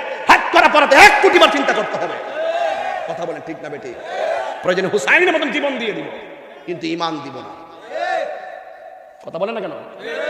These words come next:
আমি বলছি বে-, বাইশ দিনের মধ্যে বারো দিন না গেলে বেতন দিব? অসুস্থ হলে বিবেচনা। তো আল্লাহ তো আপনার অসুস্থ সময় বিবেচনা করছেন। তো আপনি যে ইজিলি সুস্থ হইয়া,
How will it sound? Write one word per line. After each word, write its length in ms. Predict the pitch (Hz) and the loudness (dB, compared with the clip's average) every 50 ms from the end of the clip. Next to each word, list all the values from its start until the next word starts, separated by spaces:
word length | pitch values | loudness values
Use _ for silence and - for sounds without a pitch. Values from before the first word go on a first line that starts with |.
| 311 302 302 285 - - - - - - - - - - - - - - - - _ | -4 -4 -6 -8 -10 -12 -14 -14 -16 -18 -18 -18 -20 -20 -20 -20 -20 -20 -20 -14 _
আমি 300 | - 143 151 165 196 208 | -2 -2 -2 0 -2 -6
বলছি 500 | 190 175 208 208 196 185 - - 214 208 | -4 -4 -4 -4 -6 -8 -12 -12 -10 -10
বে-, 500 | 190 156 139 156 180 175 - - 151 127 | -12 -10 -8 -6 -6 -6 -8 -10 -10 -2
বাইশ 240 | 165 165 180 190 185 156 147 139 | 2 2 2 2 0 -4 -8 -8
দিনের 200 | 196 196 202 202 | -6 -6 -6 -4
মধ্যে 220 | 196 202 185 202 | -6 -6 -6 -6
বারো 300 | 190 143 180 180 185 196 | -6 -4 -4 -4 -4 -4
দিন 140 | 185 180 196 | -4 -8 -6
না 160 | 196 190 190 | -4 -4 -4
গেলে 160 | 190 185 190 175 | -4 -4 -6 -8
বেতন 240 | 185 190 196 196 | -8 -8 -8 -10
দিব? 120 | 190 208 226 - - - - - - - - - - - - - - - - - - _ _ _ _ _ _ _ - | -10 -12 -12 -12 -14 -16 -18 -20 -20 -20 -20 -20 -20 -20 -20 -20 -20 -20 -20 -20 -20 _ _ _ _ _ _ _ -20
অসুস্থ 360 | 123 123 - 131 123 - - | -20 -18 -18 -16 -16 -12 -10
হলে 260 | 147 143 147 147 170 180 160 - - - - - - _ - - - _ _ _ _ _ _ | -8 -8 -6 -8 -8 -10 -12 -18 -20 -20 -20 -20 -20 _ -20 -20 -20 _ _ _ _ _ _
বিবেচনা। 480 | - 127 123 120 117 - 123 104 90 92 - - - - - - - _ _ _ _ _ _ _ - | -14 -12 -12 -12 -12 -14 -14 -16 -16 -16 -20 -20 -20 -20 -20 -20 -20 _ _ _ _ _ _ _ -4
তো 80 | 165 | -2
আল্লাহ 260 | 151 165 180 180 202 | -2 0 0 -2 -2
তো 100 | 202 202 | -2 -4
আপনার 180 | 208 170 196 190 | -4 -4 -4 -6
অসুস্থ 240 | 185 - 220 - - | -6 -6 -8 -8 -8
সময় 220 | 190 - 185 175 | -8 -8 -8 -8
বিবেচনা 280 | 170 185 175 180 175 165 | -8 -8 -8 -8 -10 -10
করছেন। 280 | 147 147 - - 147 135 127 - - - - - - - - - - | -10 -12 -12 -12 -16 -16 -16 -20 -20 -20 -20 -20 -20 -20 -8 0 6
তো 60 | 202 | 8
আপনি 280 | 202 226 233 - 269 | 8 8 8 6 4
যে 220 | 254 294 294 302 277 | 4 4 4 4 2
ইজিলি 220 | 247 302 349 359 | 4 4 4 4
সুস্থ 400 | - - - 302 - - - - | 2 2 -2 -4 -4 -4 0 4
হইয়া, 520 | 403 330 370 415 392 370 302 240 - - | 6 6 8 8 8 8 8 8 6 2